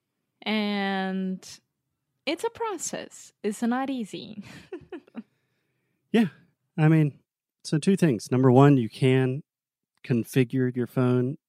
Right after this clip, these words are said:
Speaker 2: You can change the settings so you only receive those important notifications,
Speaker 1: Mm-hmm.
Speaker 2: right? So you know that if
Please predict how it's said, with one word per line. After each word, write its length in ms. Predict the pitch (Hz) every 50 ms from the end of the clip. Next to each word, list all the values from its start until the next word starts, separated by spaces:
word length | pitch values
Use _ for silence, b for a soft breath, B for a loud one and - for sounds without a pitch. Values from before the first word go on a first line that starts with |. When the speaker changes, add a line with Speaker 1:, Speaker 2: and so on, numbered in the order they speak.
| _
Speaker 2:
You 160 | - 131 113 110
can 420 | - 120 110 104 104 101 104 - _ _
change 400 | - - 127 120 120 117 - -
the 100 | - 123
settings 680 | 113 - - 123 117 120 120 117 120 120 - - - _ _ _ _ _ _ _ _ _ _ _ _ _ -
so 160 | - - 151
you 260 | 127 120 123 123 120
only 400 | - 135 127 123 123 120 120 117
receive 460 | 110 110 107 - 120 113 110 104 104
those 320 | 104 104 101 101 101 - -
important 420 | 107 104 - 110 101 90 80 107
notifications, 840 | 101 98 98 90 - 113 - - 76 - - - - - - - - 214
Speaker 1:
Mm-hmm. 500 | 220 208 202 202 185 175 170 170 175 185
Speaker 2:
right? 220 | 120 107 110 - _ _ _
So 160 | - - - 123
you 160 | 131 135 131
know 260 | 120 117 117 117 117
that 260 | 113 113 107 110 -
if 340 | - 170 127 113 110 110